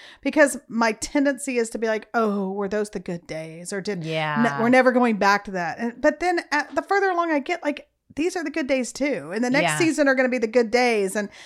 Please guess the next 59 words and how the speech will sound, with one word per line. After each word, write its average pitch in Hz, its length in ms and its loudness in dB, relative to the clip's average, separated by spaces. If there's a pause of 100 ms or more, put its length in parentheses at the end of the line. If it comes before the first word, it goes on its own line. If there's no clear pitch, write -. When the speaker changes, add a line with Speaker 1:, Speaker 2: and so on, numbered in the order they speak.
(240)
Speaker 1:
and 247 160 2
so, 240 240 4
Speaker 2:
Yeah. 208 160 -8
Speaker 1:
but 254 160 2
I 466 100 4
get 508 120 2
what 523 100 2
you're 427 80 -2
saying 294 300 2 (180)
about 262 180 2
the - 40 -18
camp. 220 320 -6 (100)
I 262 80 -6
get 262 220 0
that. 226 180 2
I 262 60 0
mean, 269 160 4
I, - 180 -10 (100)
I 269 140 0
mean, 254 140 0
kind 214 320 -6
of, 185 100 -4
I 208 140 -2
would 220 100 -4
rather 196 220 -2
go 196 100 -2
to 185 80 -4
Hawaii 180 260 -4
than 214 140 -4
the 208 60 -10
camp, 240 340 -8
but 302 140 4
Speaker 2:
<laughs> - 0 -
Speaker 1:
I'm - 640 2
trying 392 300 6
to 330 40 2
walk 277 320 6
this - 180 -4
road 277 200 4
with 214 160 -2
you, 180 80 -6
Heather. 214 340 -2 (540)
Speaker 2:
Well, 269 400 6
it's, 294 320 4
it's 311 240 -2
more 294 260 2
just, 320 320 -6
yeah, 185 360 6
it's 185 180 -6
a, 185 260 0
it's 196 140 -6
a 196 40 -6
growing 170 340 -4
up 156 120 -6
of 156 140 -6
your 156 80 -4
family 147 400 -8
in 143 80 -8
whole, - 180 -16